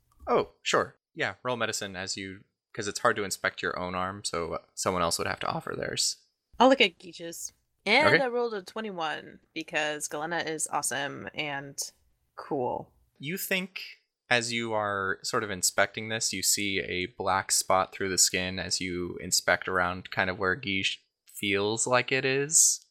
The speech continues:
Speaker 1: And as you are looking at it, you're like, "Yeah, I could probably cut this out without too much damage." And then it moves.
Speaker 2: Ew.
Speaker 1: And Guiche, it doesn't hurt, but it feels uncomfortable as it wiggles through your arm. It's like it's swimming.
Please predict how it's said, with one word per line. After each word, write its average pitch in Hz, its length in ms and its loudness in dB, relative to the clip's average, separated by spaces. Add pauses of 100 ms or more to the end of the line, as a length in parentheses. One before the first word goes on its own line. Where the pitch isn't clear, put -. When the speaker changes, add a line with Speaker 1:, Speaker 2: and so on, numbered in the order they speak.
(120)
Speaker 1:
And 92 560 0 (300)
as 104 240 0
you 101 160 0
are 92 420 2 (100)
looking 113 300 0
at 110 160 2
it, 120 120 0
you're 113 140 -4
like, 98 280 0
"Yeah, 233 160 2
I 160 40 2
could - 100 -14
probably 104 160 4
cut - 140 0
this - 140 0
out 98 260 0 (140)
without 92 460 -6
too - 120 -4
much 95 300 -6
damage." 104 640 -2
And 95 180 -4
then 98 160 0
it 95 160 -4
moves. - 600 -2 (440)
Speaker 2:
Ew. 175 600 6 (220)
Speaker 1:
And 101 320 0
Guiche, 101 600 -2 (180)
it 107 140 -2
doesn't 113 260 0 (220)
hurt, 120 280 2
but 110 120 -8
it - 80 -12
feels 101 200 -2
uncomfortable 85 760 -10
as 90 200 -2
it - 120 -4
wiggles 95 500 2
through 92 200 0
your 82 200 0
arm. 80 240 -2
It's - 140 -4
like 76 120 -2
it's - 140 4
swimming. 85 400 0